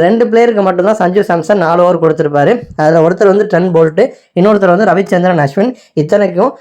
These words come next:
அஸ்வினோட மற்ற பிளேயர்ஸ்லாம் வந்து ரன்கள் கம்மியா தான் விட்டு கொடுத்திருப்பாங்க, விக்கெட்ஸ் எடுத்திருப்பாங்க. ஆனா அவங்களுக்கெல்லாம் நாலு ஓவர் கொடுக்காம அஸ்வினுக்கு தொடர்ந்து சப்போர்ட் பண்ணி ரா-, சஞ்சு சாம்சன் பாத்தீங்கன்னா நாலு ஓவர் வந்து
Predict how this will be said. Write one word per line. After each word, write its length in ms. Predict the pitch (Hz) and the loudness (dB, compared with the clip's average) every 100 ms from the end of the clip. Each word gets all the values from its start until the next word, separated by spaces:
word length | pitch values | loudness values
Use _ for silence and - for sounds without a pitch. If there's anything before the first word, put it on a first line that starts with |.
| _ 151 | _ -6
அஸ்வினோட 460 | 147 240 233 214 233 196 | -4 0 2 2 2 0
மற்ற 220 | 175 208 | 0 0
பிளேயர்ஸ்லாம் 400 | 202 214 214 220 | 2 2 2 0
வந்து 160 | 190 196 | 2 2
ரன்கள் 240 | 175 208 208 - | 2 2 -2 -2
கம்மியா 300 | 160 190 202 202 | -2 0 0 0
தான் 100 | 196 | -2
விட்டு 180 | 170 180 | -2 -2
கொடுத்திருப்பாங்க, 480 | 160 165 156 151 185 165 | -2 -2 -2 -2 -2 -2
விக்கெட்ஸ் 320 | 165 190 180 | -4 -4 -2
எடுத்திருப்பாங்க. 460 | 156 156 160 160 147 226 - _ 156 | -2 -2 -4 -2 -2 -2 -6 _ -4
ஆனா 120 | 175 170 | 0 2
அவங்களுக்கெல்லாம் 460 | 220 214 214 226 175 | 2 2 2 0 0
நாலு 120 | 185 190 | 2 2
ஓவர் 200 | 196 170 | 2 0
கொடுக்காம 400 | 170 170 151 226 220 - | -2 0 0 -2 -4 -4
அஸ்வினுக்கு 380 | 156 247 226 214 185 | -2 0 0 0 0
தொடர்ந்து 240 | 185 196 180 | 0 -2 -2
சப்போர்ட் 340 | 156 214 185 - 160 | 0 -2 -2 -4 -2
பண்ணி 280 | 175 196 302 - _ _ 160 | 0 0 -2 -6 _ _ -4
ரா-, 120 | 170 165 | -2 0
சஞ்சு 220 | 180 240 240 | 0 0 0
சாம்சன் 320 | 196 196 185 | 0 0 0
பாத்தீங்கன்னா 340 | 170 175 226 180 | 0 0 0 0
நாலு 140 | 175 180 | 0 2
ஓவர் 180 | 196 180 | 2 2
வந்து 120 | 170 | 0